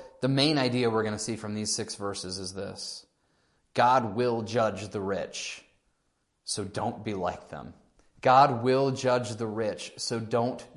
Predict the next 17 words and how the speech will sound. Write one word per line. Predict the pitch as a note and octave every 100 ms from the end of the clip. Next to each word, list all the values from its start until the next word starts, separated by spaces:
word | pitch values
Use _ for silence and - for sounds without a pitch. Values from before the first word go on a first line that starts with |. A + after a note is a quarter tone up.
| A2
be | A#2 A2 G#2 - - _ _
like | F#2 G#2 G#2+ -
them. | F#2 D#2+ F2+ - _ _ _ _ _ _ _ -
And | A2+ A2 G#2+
in | A#2+
order | C3 C3+
to | A#2 A#2+
say | - C3+ B2+
that, | A2+
I | A2
need | A#2+ A#2
to | A2
define | G#2+ B2+ A2+ G#2
who | A#2
are | A2 G2
the | F2+
rich. | F2+ - - -